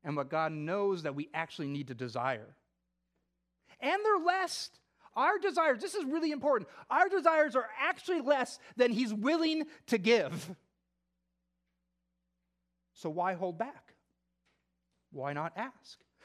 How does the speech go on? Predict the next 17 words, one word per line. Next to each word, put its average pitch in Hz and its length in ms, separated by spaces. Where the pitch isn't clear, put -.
Last 247 340
week 269 180
we 214 140
talked 254 360
about 196 360
this, 185 180
right? 190 180
Uh, 190 140
the 233 100
Spirit 339 640
intercedes 277 1000
on 247 160
our 254 220
behalf. 233 680
This, 233 180
the 294 120
Spirit 359 400